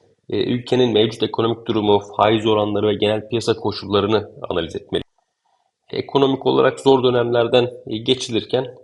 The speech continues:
e, karşılaştığımız halka arzlar beklemediğimiz riskler taşıyabilir. Buna da, e, beşinci ve son madde olarak dikkat edebilirsiniz. Yani bu beş maddeye dikkat ederek yapılan analizler,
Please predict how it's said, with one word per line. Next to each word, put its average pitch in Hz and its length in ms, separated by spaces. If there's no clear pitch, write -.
e, - 200
karşılaştığımız 110 720
halka 110 320
arzlar 101 440
beklemediğimiz 104 720
riskler 101 360
taşıyabilir. 107 680
Buna 101 220
da, 113 320
e, 101 260
beşinci 98 340
ve 95 80
son 101 220
madde 92 320
olarak - 320
dikkat - 280
edebilirsiniz. - 760
Yani 123 220
bu 131 120
beş 139 220
maddeye 123 380
dikkat 131 240
ederek 113 320
yapılan 113 300
analizler, 120 480